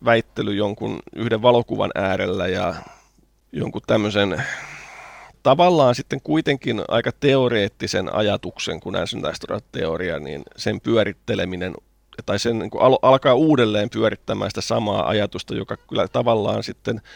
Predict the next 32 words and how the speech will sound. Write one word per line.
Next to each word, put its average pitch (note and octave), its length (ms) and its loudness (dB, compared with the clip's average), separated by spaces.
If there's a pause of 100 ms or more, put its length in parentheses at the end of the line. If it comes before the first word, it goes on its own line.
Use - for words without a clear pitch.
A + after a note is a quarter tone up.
(400)
oli A#2+ 240 0
käyty A2 380 2
kyllä A2 200 -2
pu-, - 220 -6
ihan G#2+ 180 0
puhki G#2+ 460 -6
jo F2 120 -2
sitten - 360 -8
seitsemänkymmentäluvulla, D#2+ 880 -6 (720)
niin - 300 -6
ehkä A#2+ 300 -2
siinä F#3+ 200 0
nyt D#3 180 -4
ei C#3 140 2
olisikaan A#2 500 -2
ollut G2+ 260 -4
mieltä. - 500 -6 (1120)
Joten - 460 -2
tässä E3+ 280 2
mielessä B2+ 400 0
on A2 120 2
ihan G#2+ 220 0
loogista, G#2+ 580 0 (960)
että - 520 -2 (180)
tämä D#2+ 160 0
keskustelu - 580 -2
siirtyi - 320 -4
tavallaan - 520 -2
niin D2+ 140 -10
kuin E2+ 160 -10
askeleen - 520 -4
eteenpäin D2+ 720 -8